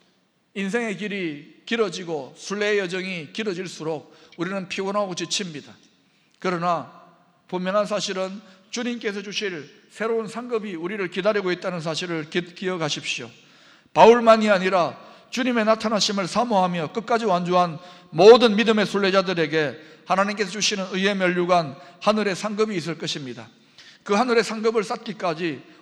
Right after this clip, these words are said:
우리에게 주어진 믿음의 경주를 끝까지 완주할 수 있기를 축원합니다. 기도하겠습니다. 하나님 아버지, 교회 창립 칠십 주년을 허락하여 주시니 감사합니다.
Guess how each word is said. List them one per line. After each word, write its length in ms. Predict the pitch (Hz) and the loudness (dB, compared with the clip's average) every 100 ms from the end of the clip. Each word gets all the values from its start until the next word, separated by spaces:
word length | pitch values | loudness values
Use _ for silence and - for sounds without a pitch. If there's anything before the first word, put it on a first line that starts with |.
| - | -6
우리에게 640 | 175 220 214 196 185 170 | -4 -2 -2 -2 -4 -4
주어진 540 | 156 185 180 180 160 135 | -4 -4 -4 -4 -8 -10
믿음의 360 | 196 202 196 180 | -6 -4 -4 -4
경주를 500 | 175 165 170 160 - | -6 -6 -6 -6 -4
끝까지 580 | 233 240 220 220 220 226 - - | -4 -2 -2 -2 -8 -12 -20 -8
완주할 420 | 143 170 190 208 | -4 -2 -2 -2
수 120 | 202 190 | -2 -6
있기를 440 | 175 170 180 185 | -6 -6 -6 -6
축원합니다. 680 | - 220 226 185 147 120 110 - - - _ _ _ _ | -4 0 2 2 -2 -6 -10 -16 -20 -20 _ _ _ _
기도하겠습니다. 840 | - 190 170 147 143 - 135 117 113 _ _ _ _ _ _ _ _ _ _ - _ _ _ _ _ _ _ _ _ | -4 -2 0 -2 -4 -10 -14 -14 -16 _ _ _ _ _ _ _ _ _ _ -20 _ _ _ _ _ _ _ _ _
하나님 400 | - 190 190 185 | 0 2 2 2
아버지, 760 | 180 180 170 170 156 131 - - - - _ | 2 0 0 -2 -2 -6 -12 -20 -20 -20 _
교회 220 | 165 175 | 0 2
창립 500 | 185 196 185 190 185 | 2 -4 -6 -6 -6
칠십 300 | - 202 214 | -6 -6 -6
주년을 400 | 220 190 190 165 | -6 -6 -4 -2
허락하여 360 | 165 185 175 165 | -2 0 0 -2
주시니 480 | 160 151 170 151 139 | -2 -4 -4 -6 -10
감사합니다. 760 | 127 147 143 160 151 151 135 | -10 -8 -4 -4 -4 -8 -12